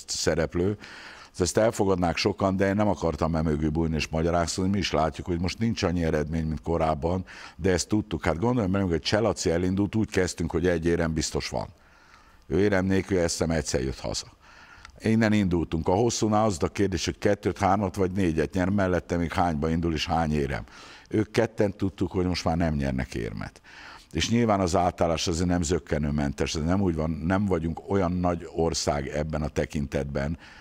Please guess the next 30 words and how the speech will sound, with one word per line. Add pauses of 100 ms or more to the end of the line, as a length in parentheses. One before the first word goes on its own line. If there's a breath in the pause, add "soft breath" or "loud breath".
(100)
bár
erős
ország
vagyunk
úszásban,
mondjuk
Guangzhouban
a
harmadik
helyen
voltunk, (240 loud breath)
most
is
a
hetedik
helyen
az
éremtáblázaton, (400 loud breath)
hogy
azért (220)
futószalagon
jöjjenek
ezek
a
klasszisok, (380 loud breath)
és
egy
olyan
ország,
ami,